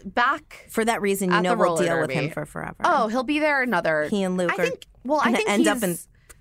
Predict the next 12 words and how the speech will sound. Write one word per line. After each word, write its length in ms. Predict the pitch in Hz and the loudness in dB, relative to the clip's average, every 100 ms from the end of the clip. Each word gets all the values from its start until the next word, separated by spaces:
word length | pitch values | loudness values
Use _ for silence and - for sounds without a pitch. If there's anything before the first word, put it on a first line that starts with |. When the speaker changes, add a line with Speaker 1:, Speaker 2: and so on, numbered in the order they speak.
| - - | -20 -18
Speaker 2:
jail. 440 | 180 160 156 135 - _ _ - | -6 -4 -2 -4 -8 _ _ -10
Speaker 1:
<laughs> 520 | 233 - - - - | -10 -10 -18 -20 -6
I 120 | - 180 | -2 0
mean, 180 | 160 | 0
that's, 320 | 170 170 - - | -2 -2 -6 -6
that's 320 | 185 202 208 | -2 -2 0
Speaker 2:
And 140 | 196 | -2
Speaker 1:
a 20 | |
distinct 680 | 175 202 - 185 196 - - | -2 -2 0 -2 -2 -6 -6
possibility. 680 | - 170 175 196 180 - - - - - | -2 -2 0 0 0 -4 -8 -12 -8 -4
I 120 | 262 | -2
think 180 | 320 | -2